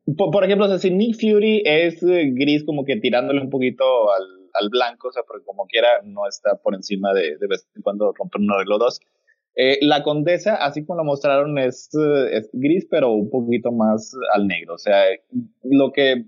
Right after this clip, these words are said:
pues, todos los fans están, est-, están diciendo que está haciendo su versión de, eh, escoge Thunderbolt, Secret Avengers, Dark Avengers, etcétera, etcétera, etcétera. Y ya,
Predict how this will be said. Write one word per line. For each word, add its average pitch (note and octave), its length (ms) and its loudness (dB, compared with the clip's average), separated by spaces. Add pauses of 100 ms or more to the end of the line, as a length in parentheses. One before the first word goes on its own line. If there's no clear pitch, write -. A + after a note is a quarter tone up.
(140)
pues, C3+ 180 -2
todos D#3+ 120 0
los D3+ 80 -2
fans C#3 220 -2
están, A#2+ 300 -2
est-, A2 280 -4
están G2+ 240 -4
diciendo G#2+ 240 0
que - 80 -14
está - 180 -4
haciendo G2+ 240 0
su G2 120 -2
versión F#2+ 300 -2
de, G2+ 280 0 (420)
eh, B2+ 340 4 (200)
escoge G#2+ 380 -2
Thunderbolt, G#2+ 560 0
Secret G2+ 240 -4
Avengers, G2 560 0
Dark F#2 200 0
Avengers, F2 640 -2
etcétera, E2+ 340 -4 (260)
etcétera, F3 400 2
etcétera. G#2+ 280 2
Y A2 160 4
ya, A#2+ 320 2